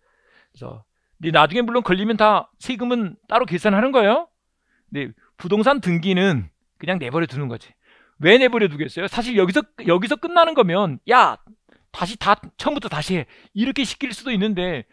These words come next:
봐보세요. 계속 뭐 병, 정 이렇게 나가는데 이것들을 무효라고 해버리면 을, 병, 정이 소유권을 취득할 수 없는 문제가 생기죠.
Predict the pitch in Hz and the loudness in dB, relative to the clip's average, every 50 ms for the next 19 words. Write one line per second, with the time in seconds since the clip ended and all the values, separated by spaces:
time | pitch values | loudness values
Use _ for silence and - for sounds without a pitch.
0 | _ _ - - 214 202 165 151 _ - 196 - 208 214 220 226 - - 117 185 | _ _ -2 -2 -2 0 -2 -10 _ -10 -10 -8 -6 -4 -4 -4 -6 -8 -12 -14
1 | 196 139 104 104 _ - 143 147 151 147 143 139 139 - 147 135 139 139 135 139 | -16 -16 -16 -18 _ -10 -10 -8 -8 -8 -8 -10 -10 -10 -8 -8 -8 -8 -12 -12
2 | 123 165 151 135 123 120 120 113 117 - - _ _ _ _ - _ - 180 214 | -10 -8 -8 -6 -6 -6 -8 -10 -12 -16 -20 _ _ _ _ -20 _ -6 4 4
3 | 220 220 - 214 233 226 180 147 190 220 233 226 233 214 190 196 269 285 294 269 | 4 4 2 -8 -6 -6 -6 -4 -2 2 4 4 4 4 2 0 2 2 4 4
4 | 233 185 165 123 95 - _ _ _ _ _ _ _ _ _ - 202 254 277 277 | 4 4 2 2 -2 -8 _ _ _ _ _ _ _ _ _ -8 -4 -2 -2 -2
5 | - - - - - - - 214 262 277 285 285 233 247 262 269 247 247 277 262 | -4 -8 -16 -18 -12 0 2 2 2 2 0 -4 2 2 2 2 2 -4 -4 -2
6 | - 277 254 - - 311 269 247 - 247 220 233 247 254 254 262 254 226 202 262 | -2 -4 -4 -4 0 0 0 0 0 -2 -2 -2 -2 -4 -4 -2 -2 0 0 0
7 | 247 262 196 170 143 117 95 85 | -2 -2 0 0 0 -2 -2 -8